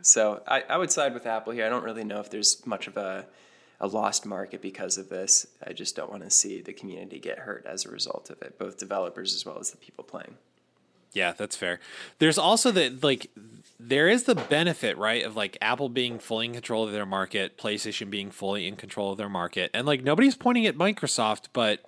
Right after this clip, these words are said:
Speaker 2: Xbox does the same thing. You can't buy Xbox games digitally unless you buy them from Microsoft, like,
Speaker 1: Mm-hmm.
Speaker 2: either on the P C or on the Xbox. But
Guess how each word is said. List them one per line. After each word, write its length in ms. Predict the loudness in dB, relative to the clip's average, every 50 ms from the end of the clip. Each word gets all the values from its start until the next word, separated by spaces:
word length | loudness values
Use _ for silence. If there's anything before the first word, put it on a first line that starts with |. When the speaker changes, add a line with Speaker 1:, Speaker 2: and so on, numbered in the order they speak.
| -2
Speaker 2:
Xbox 460 | 0 0 0 0 2 2 2 2 2 0
does 220 | -4 -2 -2 -2
the 60 | -2 0
same 260 | 0 0 0 -2 0
thing. 300 | 0 2 2 2 0 -4 _ -20 -20 _ _
You 120 | _ -10 -2
can't 240 | 0 2 2 4 4
buy 280 | 4 6 6 4 2 _ _ _ _ _ _
Xbox 500 | -2 -2 -2 0 2 2 2 2 0 -4
games 580 | -2 -2 -2 0 -2 -2 -4 -4 -4 -4 -4 -8 _ _ _ _ _ _ _ _ _ _ _ _ _
digitally 640 | 4 4 4 4 2 0 2 2 2 0 0 -2 -2
unless 260 | -4 -6 -6 -6 -6
you 60 | -6 -2
buy 200 | 0 0 0 0
them 160 | -2 -8 -10
from 420 | -6 -2 -2 -2 -2 -2 -6 -12 _ _ _ _ _ _
Microsoft, 680 | -2 -2 -2 -4 -8 -10 -8 -10 -10 -14 -18 _ -18 _
like, 160 | -10 -8 -4
Speaker 1:
Mm-hmm. 260 | -4 -4 -4 -6 -10 -12 -18 _ _
Speaker 2:
either 260 | -8 -6 -4 -4 -2
on 140 | -2 -4 -4
the 60 | -6
P 140 | -8 -10 -8 -8
C 300 | -6 -6 -6 -8 -8 -8
or 140 | -6 -6
on 100 | -6 -6
the 80 | -6 -8
Xbox. 380 | -10 -10 -10 -12 -12 -14 -14 -18 -20 -20 -20 -20 -20 -20 -20 -20 -20 -20 _ _
But 300 | 6 6 6 6 4 -2